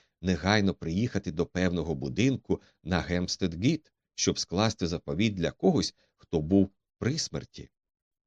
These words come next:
Ви впізнали голос? Ні. Він звучав, як голос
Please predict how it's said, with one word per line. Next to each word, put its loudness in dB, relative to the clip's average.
Ви 6
впізнали 4
голос? -4
Ні. -2
Він 2
звучав, -2
як 0
голос 2